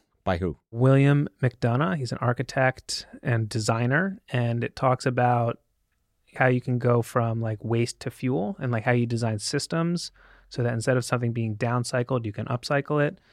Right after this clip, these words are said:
Speaker 2: And it's a book that changed my life and the way that I see everything.
Speaker 1: Okay.
Speaker 2: And if
Speaker 1: Sec-
Speaker 2: not that, and you're looking for a good read, Once a Runner is a great book.
Speaker 1: Once a Runner.
Speaker 2: Yeah.
Speaker 1: By who?
Speaker 2: John Parker.
Speaker 1: All right, we'll tag that in the episode description.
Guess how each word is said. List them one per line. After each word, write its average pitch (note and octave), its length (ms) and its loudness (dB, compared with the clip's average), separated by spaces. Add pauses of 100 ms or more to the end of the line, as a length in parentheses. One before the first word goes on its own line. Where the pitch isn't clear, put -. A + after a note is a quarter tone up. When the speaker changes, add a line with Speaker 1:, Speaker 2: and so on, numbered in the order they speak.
(440)
Speaker 2:
And B2 120 -2
it's A2+ 120 -2
a A2+ 40 0
book A2 220 -2
that A2 120 -4
changed A2+ 400 -4 (400)
my A2+ 140 0
life G#2+ 280 0
and G#2+ 80 -6
the G#2 60 -2
way G2+ 140 -4
that G2+ 120 -6
I G2+ 60 -6
see - 200 -12
everything. - 340 -12 (220)
Speaker 1:
Okay. - 200 -8
Speaker 2:
And B2+ 140 4
if - 60 4
Speaker 1:
Sec- B2 60 2
Speaker 2:
not D3+ 200 4
that, C#3+ 320 4 (240)
and B2 100 0
you're A#2+ 100 2
looking A#2+ 200 -2
for A#2 100 0
a A2+ 60 -2
good A#2 180 -2
read, A2+ 220 -2
Once A2+ 260 -2
a A2 60 -4
Runner G#2 280 -4
is G#2+ 120 -12
a A2+ 40 -14
great - 240 -12
book. - 180 -14 (100)
Speaker 1:
Once G#2+ 360 -2
a C3 60 -6
Runner. F#2+ 420 -2
Speaker 2:
Yeah. A#2 220 -2
Speaker 1:
By F2+ 140 0
who? A2 200 0 (680)
Speaker 2:
John B2+ 460 0
Parker. - 560 -6
Speaker 1:
All - 100 -6
right, - 80 -8
we'll G#2 100 -8
tag G#2 280 0
that G2+ 120 -4
in F2+ 60 -6
the F2 120 -2
episode D#2+ 300 -8
description. - 480 -8